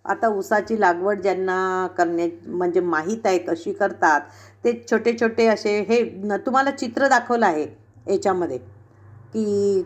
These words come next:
कसं बेन, अ, लावल्या जातं. बेन लावणं म्हणजे काय? रोप पेरणी करणं त्या मातीमध्ये. म्हणून ती म्हणते की "ऊस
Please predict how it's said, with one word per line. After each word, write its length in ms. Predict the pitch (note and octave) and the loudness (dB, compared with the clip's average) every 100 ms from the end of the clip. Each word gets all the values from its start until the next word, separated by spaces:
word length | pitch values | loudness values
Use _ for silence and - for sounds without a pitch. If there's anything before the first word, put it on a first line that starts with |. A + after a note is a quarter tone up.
| - | 0
कसं 320 | G#3+ A#3 A3+ | 2 2 2
बेन, 240 | G3+ G3 A#3+ D4 - - - | 2 2 2 -2 -8 -20 -4
अ, 320 | F#3+ F#3 F3 | 0 4 4
लावल्या 500 | F3 F#3 E3 E3+ A3 D#4+ - - _ E3+ | 6 6 4 4 4 2 0 -18 _ -2
जातं. 380 | F#3+ F3+ F#3+ F3+ | 0 2 -2 -2
बेन 240 | A#3 D4+ | 0 2
लावणं 380 | F4 E4 D#4 D#4+ | 4 6 4 0
म्हणजे 260 | D#4+ D#4 D#4 | 0 -2 -2
काय? 220 | D#4+ E4 | 2 4
रोप 200 | D4+ D4 - _ - | 4 2 -2 _ 4
पेरणी 380 | D4 C#4+ C#4 | 4 6 2
करणं 320 | A#3 E3 C3+ B2+ _ _ _ _ _ - | 0 -2 -4 -14 _ _ _ _ _ -2
त्या 300 | C4 C#4 C4+ | 0 4 2
मातीमध्ये. 720 | A3+ G#3+ G3 - C4+ B3+ A#3 | 4 4 2 2 0 2 2
म्हणून 340 | G#3+ B3 D4+ | 2 4 4
ती 120 | D#4+ D4+ | 4 2
म्हणते 260 | D4 D#4+ | 0 -2
की 160 | - D4+ | -2 -2
"ऊस 380 | - D4 E4+ | 4 6 6